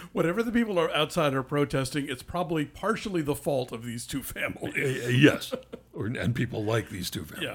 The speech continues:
Speaker 1: Yeah.
Speaker 2: So, uh, this I would sc-, I would call this a, it's pri-,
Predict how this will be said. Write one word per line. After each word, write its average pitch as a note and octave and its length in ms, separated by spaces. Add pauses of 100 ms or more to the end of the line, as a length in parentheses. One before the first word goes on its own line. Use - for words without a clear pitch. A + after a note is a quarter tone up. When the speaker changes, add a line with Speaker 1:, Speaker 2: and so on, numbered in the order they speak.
(180)
Speaker 1:
Yeah. D#3+ 100 (520)
Speaker 2:
So, F3+ 460 (240)
uh, G#2 380 (140)
this C4 280
I B3 140
would G3+ 180
sc-, - 280
I G3 40
would A3 160
call D#4+ 240
this D4 380 (120)
a, D#3 580 (120)
it's D3+ 140
pri-, C#3+ 260